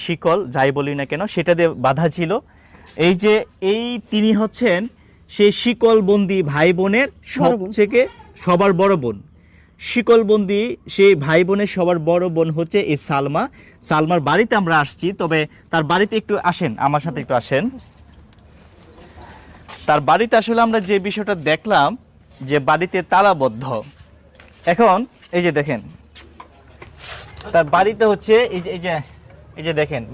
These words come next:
Speaker 1: বাড়িতে হচ্ছে তালাবদ্ধ। মানে এই বাড়িতে মূলত হচ্ছে ঘরে তার মা রয়েছে এবং তার মা আসলে এক প্রকার পাগল প্রায়। তার মাও কিন্তু কথা বলতে পারে না, এক প্রকার হচ্ছে বোবা, কথা বলতে পারে না।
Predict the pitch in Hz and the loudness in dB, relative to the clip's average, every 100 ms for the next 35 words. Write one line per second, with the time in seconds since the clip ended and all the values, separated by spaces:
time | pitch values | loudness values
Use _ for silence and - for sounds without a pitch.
0 | 131 170 180 180 185 185 185 185 170 156 | 0 0 0 -2 -2 2 4 4 2 -2
1 | 170 233 - - - _ - 139 - 190 | 0 0 -2 -16 -20 _ -14 -10 -6 -4
2 | 214 190 208 214 233 233 247 175 190 202 | -2 2 0 0 0 2 0 -2 -6 -4
3 | 190 175 185 151 151 156 190 170 156 135 | -4 -4 -6 -4 -2 -2 -2 -4 -4 -2
4 | 156 170 139 123 - 98 _ _ - - | 0 -2 -4 -8 -12 -18 _ _ -18 -4
5 | 147 175 - 190 165 165 196 208 202 - | -2 -2 2 2 4 4 4 4 2 0
6 | 220 190 175 214 _ _ _ - 180 202 | -2 0 -2 -8 _ _ _ -4 -2 -2
7 | - 208 208 190 160 190 - - 196 185 | -2 -4 2 4 4 2 -18 -2 0 2
8 | 214 220 175 143 107 - _ _ - 170 | 0 -2 -2 -4 -4 -14 _ _ -2 0
9 | 170 190 208 208 196 190 185 170 175 151 | 4 4 4 0 -8 -4 -2 -2 -4 -6
10 | 143 143 143 139 135 135 139 - 185 208 | -8 -4 -2 0 2 0 0 0 2 2
11 | - 214 202 196 180 175 139 160 123 120 | 0 -2 0 0 -2 -6 -4 -2 -2 -4
12 | - - - _ - 180 180 196 180 165 | -14 -20 -20 _ -4 -2 2 2 2 0
13 | 165 151 151 | 2 4 4